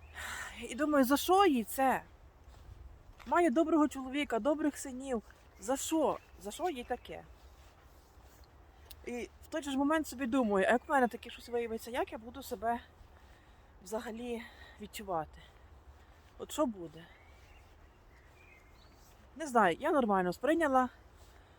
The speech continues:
Я тепер хочу поскорше просто дізнатися, що це є. Тому що буває так, що там менінгіома, якщо вона не закальцинувалась, її треба видаляти. А так як то є всередині, в самому мозку, всередині, в глибині,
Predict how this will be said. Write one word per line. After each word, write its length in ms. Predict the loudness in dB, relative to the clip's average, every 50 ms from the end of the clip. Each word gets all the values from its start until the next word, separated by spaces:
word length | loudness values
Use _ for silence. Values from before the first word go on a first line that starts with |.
| -20 -6 -2
Я 100 | -2 -2
тепер 280 | 0 -2 -2 0 -2 0
хочу 380 | -2 -4 -6 -6 -6 -8 -8
поскорше 600 | -8 -8 -10 -14 -12 -6 -2 -2 -2 0 -2 -4
просто 280 | -2 -2 -2 -4 -2 -4
дізнатися, 500 | -6 -6 -4 0 2 2 2 2 -2 -6
що 200 | -2 0 0 0
це 160 | 0 -2 -6
є. 240 | -8 -8 -8 -10 -10 -12 -16 -20 -20 -20 -20 -20 -20 -20 -20 -20 -20 -20 -20 -20 -18 -14
Тому 200 | -8 -4 -2 -2
що 140 | -2 -2 -4
буває 320 | -2 2 6 8 8 8
так, 200 | 6 4 0 -2
що 100 | -2 -4
там 180 | -2 0 0 2
менінгіома, 680 | 2 2 2 2 2 2 2 2 2 0 0 -2 -6 -8 -12 -18 -20 -20 -20 -20 -20 -20 -20 -20 -20 -20 -20 -20 -20 -20 -20 -20 -20 -20 -20 -20 -20 -20 -20 -20 -20 -20 -20 -20 -20 -20 -20 -20 -20 -18 -14
якщо 200 | -12 -6 -2 2
вона 140 | 4 4 6
не 180 | 8 8 8 8
закальцинувалась, 800 | 6 6 4 2 2 0 -2 0 2 4 4 4 4 2 -2 -6
її 100 | -6 -2
треба 180 | 2 2 4
видаляти. 600 | 4 6 8 8 8 8 8 6 4 4 -2 -10 -20 -20 -20 -20 -20 -20 -20 -20 -20 -20 -20 -20 -20 -20 -20 -20 -20 -20 -20 -20 -20 -20 -20 -20 -12 -6
А 80 | 4 8
так 180 | 10 10 10
як 100 | 8 0 -12 -8
то 100 | -6 -6
є 160 | -4 -2 -2 -2
всередині, 480 | 2 4 6 6 6 6 4 4 4
в 80 | 2 2
самому 360 | 2 2 2 4 6 6 6
мозку, 420 | 6 6 4 4 4 2 -2 -10
всередині, 520 | -8 -6 -4 -4 -2 -2 -2 -2 0 -2 -2
в 40 | -2
глибині, 540 | -4 -2 -2 0 0 -2 -2 -6 -8 -10